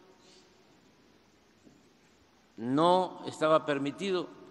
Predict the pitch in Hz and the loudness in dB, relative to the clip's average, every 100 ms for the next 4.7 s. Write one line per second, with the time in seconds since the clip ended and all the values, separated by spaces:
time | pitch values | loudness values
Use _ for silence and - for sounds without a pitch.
0 | - - - - - - - 131 123 120 | -20 -20 -20 -20 -20 -20 0 2 4 2
1 | 123 113 160 156 143 196 202 180 165 - | -2 0 2 2 2 2 0 -2 -6 -4
2 | 120 110 - 113 127 160 151 175 202 208 | -4 -4 -6 -4 -2 0 0 -2 -4 -8
3 | - - - - - - _ _ _ - | -12 -20 -20 -20 -20 -20 _ _ _ -8
4 | 113 104 101 117 139 113 - | -8 -8 -12 -2 2 2 -2